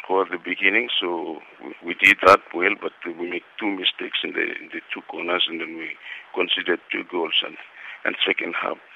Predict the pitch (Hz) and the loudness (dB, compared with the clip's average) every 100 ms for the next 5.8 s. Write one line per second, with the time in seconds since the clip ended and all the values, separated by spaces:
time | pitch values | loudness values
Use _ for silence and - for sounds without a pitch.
0 | - - - - - - 90 87 95 87 | -20 -20 -20 -20 -10 -6 -6 0 0 4
1 | 92 101 - 92 - 92 - 90 - - | 6 6 4 -2 2 2 2 -2 0 4
2 | 92 90 92 87 - 98 98 95 - 92 | 4 4 0 0 0 0 2 4 4 2
3 | 90 87 87 - - - - - 90 - | -4 -6 -10 -12 -18 -20 -16 -12 -12 -4
4 | 90 87 85 82 78 - - - 87 - | 0 0 0 -6 -8 -10 -12 -10 -8 2
5 | 95 92 90 - - 101 104 | 4 4 6 6 4 0 -2